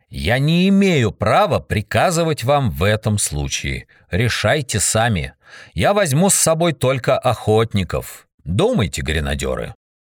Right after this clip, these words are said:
«А чего думать?» — выступил вперёд Чижиков. «По себе знаю, ради хорошего дела можно и животом рискнуть.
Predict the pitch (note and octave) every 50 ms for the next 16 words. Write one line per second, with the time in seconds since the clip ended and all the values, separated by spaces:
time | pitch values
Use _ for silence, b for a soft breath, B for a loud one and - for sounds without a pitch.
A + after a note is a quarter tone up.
0 | _ _ _ _ _ _ _ _ _ _ - B1+ C2+ C#2+ - - B2+ D3 E3+ F#3+
1 | G#3 G#3 C#3 F2 C#2 D2+ F#2+ E3+ G3+ E3 G2 C#2+ A#1 - - - - _ _ _
2 | E2 G#2+ B2 - - - F2 - - D2+ C#2 - - - A2+ A2 E2+ C#2+ - -
3 | - A#2 E2+ D2 C#2 - A#1+ A#1 - - b b b b b b b _ - G2+
4 | G2+ - - F2 D2 C2 C2 D#2 G#2+ B2 B2+ B2+ A2+ A2+ A#2 A#2 A#2 A2+ A2 G#2+
5 | G#2 G2+ G2 G2+ - B B B B B B _ - - - E2 F#2+ A2+ A#2+ B2
6 | B2+ B2+ B2 A#2 A#2+ B2 - - G#2+ G#2 G2+ G#2+ A#2+ B2 B2 A#2+ G#2 - - F#2
7 | F#2 F2 C#2+ C2+ D#2 G#2 B2+ C#3+ D#3 C3+ F#2+ D#2+ D#2 D#2 F#2+ B2 F3 F#3+ D3 G#2
8 | E2+ D2+ C#2+ C2+ C2+ C2+ B1+ B1 - - - D2 F2 G2+ G2+ G2 G2+ F2+ E2 -
9 | - - D2+ D#2 D#2+ D#2+ D#2 C#2+ - -